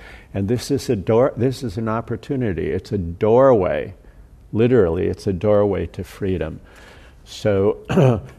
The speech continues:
freedom is right there. We just have to get out of the way and let it,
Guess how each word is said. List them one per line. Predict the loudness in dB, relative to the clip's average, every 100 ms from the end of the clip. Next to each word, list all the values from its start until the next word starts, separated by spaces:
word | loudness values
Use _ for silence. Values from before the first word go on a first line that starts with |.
| -20 -20
freedom | -2 0 2 2 0
is | -4 -2
right | 0 0 -2
there. | 0 2 2
We | 0 -2
just | -6 -10 -6
have | -4 -4 -4
to | -2 -2 -4 -10 -20 -6
get | -2 0
out | 0 -2
of | -4
the | -2
way | -2 -2 -4 -8 -8
and | -4
let | -2 -2
it, | -4